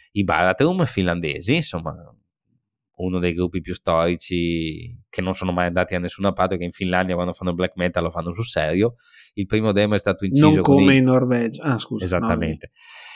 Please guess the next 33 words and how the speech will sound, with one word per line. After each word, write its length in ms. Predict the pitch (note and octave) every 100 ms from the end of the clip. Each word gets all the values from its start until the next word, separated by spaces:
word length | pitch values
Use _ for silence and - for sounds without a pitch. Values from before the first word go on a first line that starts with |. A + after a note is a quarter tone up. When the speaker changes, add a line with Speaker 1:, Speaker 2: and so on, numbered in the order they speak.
| - _ A2
Speaker 1:
E 500 | G2 G2 F#2+ F#2 F#2+
il 100 | F#2
primo 240 | A2 G2+
demo 220 | G2 G2+
è 40 | F#2+
stato 240 | F#2+ F2
inciso 340 | F#2 F#2 F2+ F2+
da, 180 | F2 E2+ E2 E2 D#2+
dal 200 | E2 E2
leader 400 | F2+ F#2+ F#2 F2
che 100 | - F2
suonava 280 | F2+ F2
la 100 | F2
batteria 480 | E2+ E2+ F2+ F#2 F#2
suonando 500 | E2+ F#2+ F2 F2 F2+
delle 240 | E2+ F2 F2+
tibie, 600 | G#2 F#2 F#2+ A2+ F#3 G2+
la 120 | E2+
leggenda 440 | F2 E2 F2 E2+ F2
dice, 280 | F2+ - F#2
ci 40 |
sono 160 | - F2
anche 200 | F2 G2
le 80 | F#2
foto 340 | - F#2 F#2+
di 100 | F2+
lui 120 | F2+ F#2
che 120 | F2+
suona 240 | - F2
le 140 | F2 F2+
tibie 300 | - F2 E2+
sulla 200 | - D#2+
batteria. 580 | E2 - A#2 F2 F2+